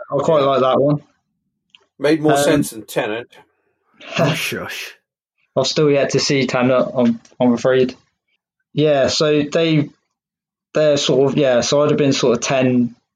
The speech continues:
Speaker 1: to fifteen around the time I saw those. So I think a lot of it, I was watching the sci-fi films of old, really, when I was young. Like Star Wars, I must have been about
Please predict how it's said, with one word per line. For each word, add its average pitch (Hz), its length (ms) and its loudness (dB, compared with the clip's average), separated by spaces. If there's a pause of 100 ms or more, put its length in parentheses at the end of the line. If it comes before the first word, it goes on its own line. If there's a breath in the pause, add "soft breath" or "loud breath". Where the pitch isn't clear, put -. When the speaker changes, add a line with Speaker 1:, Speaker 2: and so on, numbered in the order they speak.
(120)
Speaker 1:
to - 260 -2 (160)
fifteen 123 520 2
around 113 280 2
the 113 80 2
time 113 260 2
I 117 40 2
saw 120 240 0
those. 120 240 0
So 139 100 0
I 139 80 0
think 151 320 -2 (840 loud breath)
a 147 120 0
lot 151 240 2
of 127 80 0
it, 131 80 2
I 123 160 2
was 139 400 0
watching 123 760 0 (100)
the 135 80 -2
sci-fi 127 500 0
films 120 560 0 (160)
of 127 160 0
old, 131 340 2
really, 117 400 2
when 110 180 2
I 113 100 2
was 113 120 2
young. 120 300 2
Like 117 320 0 (420)
Star 131 320 0
Wars, 110 240 2
I 113 80 2
must 117 280 0
have 107 100 -4
been 113 140 2
about 107 360 -2